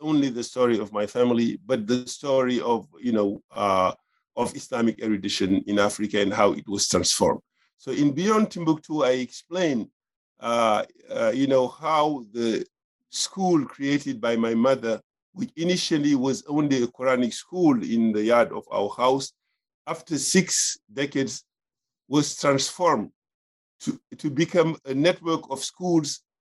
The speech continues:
mirroring very much how, uh, Islamic education was, uh, was, uh, transformed, uh, after colonialism, with the encounter of colonialism. Initially, it was, there were only Quranic schools and higher Islamic education,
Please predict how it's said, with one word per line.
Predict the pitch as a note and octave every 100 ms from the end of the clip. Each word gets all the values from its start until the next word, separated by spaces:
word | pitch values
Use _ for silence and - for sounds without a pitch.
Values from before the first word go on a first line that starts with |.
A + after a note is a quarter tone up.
| _ _
mirroring | C#3 F#3+ F3+ E3+ E3 B2 G2+
very | F#3+ G3+
much | C#3 D3+ C3+ - _ _ _ _ _
how, | D#3+ D#3 D3+ - -
uh, | B2 B2
Islamic | C#3+ D3+ C#3 C3
education | A#2 A#2+ A#2+ B2+ B2 A#2+
was, | A2+ A2+ - _ _
uh, | A2+ G#2 F#2 - _ _ A2+
was, | A2+ A#2+ A2+ G#2+
uh, | G#2
transformed, | A#2+ A2+ - B2 A#2 G#2 - _
uh, | A2+ G2+ -
after | - -
colonialism, | - G#2+ G2+ G2 F2+ F2+ - - -
with | A#2
the | A2
encounter | A2 A2 G#2 G2+ F#2+
of | -
colonialism. | G#2 F2+ F2 D#2 D#2 - _ _ _ _
Initially, | D#3 F#3+ - E3+ E3
it | C3
was, | D3 C#3 - _ -
there | D3
were | C#3
only | C3+ D3+ C3+
Quranic | C3+ B2 A#2+ A2+
schools | - - D3+ A2
and | G#2+
higher | A2+ A2+
Islamic | G#2+ - G#2+ G#2 G2
education, | G2 F2 C#3 C#3+ C#3